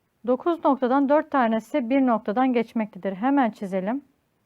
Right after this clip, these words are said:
Dokuz noktadan dört tanesi bir noktadan geçme-, e, pardon.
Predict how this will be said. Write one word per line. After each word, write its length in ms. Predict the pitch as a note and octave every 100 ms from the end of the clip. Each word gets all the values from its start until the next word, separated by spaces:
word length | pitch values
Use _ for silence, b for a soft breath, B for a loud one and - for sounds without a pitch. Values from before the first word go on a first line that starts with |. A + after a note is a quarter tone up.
| _ _ _ _ _ _ _ b b b b _ _ A#3
Dokuz 280 | A#3 D4
noktadan 500 | C4 C4 A3 A3 C4
dört 200 | B3 B3
tanesi 520 | B3 G#3+ F#3+ - A#3+ A3
bir 100 | G#3+
noktadan 640 | G3 G3 - F#3+ A3+ B3+ - _ _
geçme-, 360 | G#3 - G#3+ - _
e, 300 | G#3 F#3+ F#3+ F#3
pardon. 500 | G#3 F#3 F3 G3